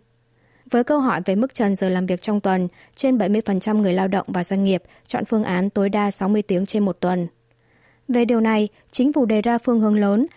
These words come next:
là vẫn duy trì chế độ tuần làm việc tối đa năm mươi hai tiếng trên một tuần, nhưng áp dụng linh hoạt, cho phép người lao động một số ngành nghề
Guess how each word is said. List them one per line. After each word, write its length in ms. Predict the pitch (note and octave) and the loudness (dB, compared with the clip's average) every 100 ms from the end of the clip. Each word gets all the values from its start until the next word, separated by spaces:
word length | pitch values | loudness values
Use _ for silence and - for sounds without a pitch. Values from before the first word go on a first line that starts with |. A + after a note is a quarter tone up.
| _ | _
là 140 | C4 A3+ | -2 0
vẫn 200 | - B3+ | 0 0
duy 160 | C4+ | 0
trì 220 | B3 A3+ G3+ | 0 0 0
chế 160 | G3 | -2
độ 200 | G3+ B3 - | 0 -2 -2
tuần 200 | G#3 F#3+ | -2 0
làm 120 | F#3 | -2
việc 260 | F#3 F3+ - | -2 -4 -2
tối 160 | F3+ | -2
đa 220 | G3 G#3+ G#3 | 0 -2 0
năm 200 | G#3 G#3 | 0 0
mươi 100 | G3+ | 0
hai 180 | G#3 | -2
tiếng 220 | G3+ F#3 G3 | -2 -2 -2
trên 180 | A3 | 0
một 140 | G3+ - | -2 0
tuần, 280 | F#3 F#3 F3 _ _ - - | 0 0 -4 _ _ -8 0
nhưng 140 | C#4 | 0
áp 160 | D#4 - | 0 -2
dụng 180 | C#4+ - | -4 0
linh 180 | A#3 A3 | 0 2
hoạt, 240 | G#3+ F#3+ _ _ | 0 -2 _ _
cho 140 | - C4 | -4 -2
phép 200 | D#4+ D#4 | 0 0
người 120 | A3+ | 2
lao 140 | G#3 | 2
động 160 | G#3 A3 | 0 -2
một 140 | G3+ F#3 | -2 -2
số 200 | - G3 | 0 0
ngành 220 | A3 G3 | 2 2
nghề 260 | F#3+ F#3 | 2 2